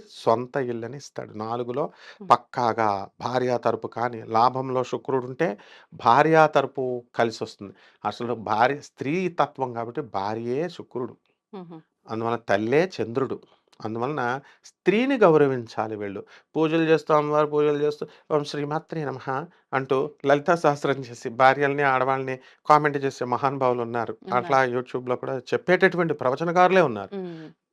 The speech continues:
Speaker 1: వాళ్ళకి క్షమించదు లక్ష్మీదేవి. కాబట్టి ఉమెన్‌హుడ్‌ని, స్త్రీతత్వాన్ని మాతృతత్వంగా చూసి స్త్రీని గౌరవించడం.
Speaker 2: మ్మ్.
Speaker 1: "ఓం మహాలక్ష్మి అయి నమః" అన్న మంత్రంతో కానీ, "ఓం శుక్రాచార్యాయ నమః" అన్న మంత్రంతో కానీ,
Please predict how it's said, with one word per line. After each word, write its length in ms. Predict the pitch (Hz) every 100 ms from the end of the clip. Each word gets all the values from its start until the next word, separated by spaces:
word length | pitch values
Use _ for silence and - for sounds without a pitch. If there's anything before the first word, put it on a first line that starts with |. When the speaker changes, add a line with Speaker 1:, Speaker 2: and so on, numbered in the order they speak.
| _ _ 117
Speaker 1:
వాళ్ళకి 340 | 110 120 -
క్షమించదు 540 | 117 - 120 117 107 107
లక్ష్మీదేవి. 580 | 104 - - 107 127 _ _ - _
కాబట్టి 540 | 123 123 135 135 123 - _ _
ఉమెన్‌హుడ్‌ని, 760 | 110 156 240 202 180 113 104 98
స్త్రీతత్వాన్ని 1080 | - - 135 147 - 120 - 104 95 101 151 _ _ _ _ _ -
మాతృతత్వంగా 960 | 113 143 170 254 240 240 220 220 208 185 123
చూసి 340 | 113 139 - _ _ _ -
స్త్రీని 440 | - - 160 214
గౌరవించడం. 720 | 180 120 107 104 95 - 104 156 -
Speaker 2:
మ్మ్. 380 | 180 170 165 -
Speaker 1:
"ఓం 320 | 117 135 131
మహాలక్ష్మి 720 | 120 123 170 208 190 190 151
అయి 100 | 147
నమః" 280 | 135 127 123
అన్న 200 | 120 113
మంత్రంతో 600 | 110 101 107 117 113 110
కానీ, 400 | 98 98 110 156 - _ _ _ _ -
"ఓం 180 | 147 143
శుక్రాచార్యాయ 1080 | 143 - 180 202 196 170 147 123 120 120
నమః" 260 | 113 107 107
అన్న 200 | 107 104
మంత్రంతో 580 | 101 101 117 127 123 110
కానీ, 400 | - 98 123